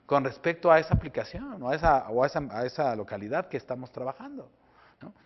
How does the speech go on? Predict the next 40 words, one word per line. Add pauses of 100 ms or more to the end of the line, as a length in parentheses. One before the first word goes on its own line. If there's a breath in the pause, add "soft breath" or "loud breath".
Quieren
enterarse,
quieren
poder
saber, (400 loud breath)
¿no? (380 soft breath)
si
una
sucursal
está
teniendo
problemas
o
si
un
producto
o
alguien
se
está
quejando
con
respecto
a
algún
producto
para
poder
reaccionar (400 loud breath)
rápidamente. (640 loud breath)
La
otra
característica
de
aplicaciones
que
vemos
en
términos
sociales